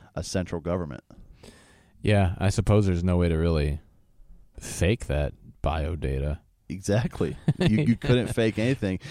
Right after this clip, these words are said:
Speaker 1: You couldn't put on a nice face and then just think you're minding your own business and then be fine. If you don't agree with it in your heart and soul, then you're in trouble.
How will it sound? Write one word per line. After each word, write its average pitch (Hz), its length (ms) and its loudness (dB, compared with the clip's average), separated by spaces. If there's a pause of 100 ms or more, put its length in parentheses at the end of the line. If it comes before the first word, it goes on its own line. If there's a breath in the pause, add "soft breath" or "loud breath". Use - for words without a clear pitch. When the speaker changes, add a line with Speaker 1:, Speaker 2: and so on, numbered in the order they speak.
(160 loud breath)
Speaker 1:
You 101 120 0
couldn't 120 340 2
put 117 160 4
on 110 140 2
a 95 80 0
nice 98 300 -2
face 101 340 -2
and 90 180 -4
then 92 200 -4
just 90 320 -8 (200)
think 110 280 -4
you're 98 120 -2
minding 92 360 -2
your 92 140 -4
own 87 100 -4
business 95 440 -2
and 87 100 -4
then 87 120 -4
be 85 120 -4
fine. 92 500 -2 (420 loud breath)
If 101 180 -2
you 110 120 2
don't 110 320 0 (320)
agree 101 300 -2
with 107 180 0
it 92 100 -2
in 107 180 -2
your 95 140 0
heart 98 300 0
and 87 120 -8
soul, 92 600 0
then 90 260 -4
you're 85 160 -4
in 73 60 -8
trouble. 85 380 -4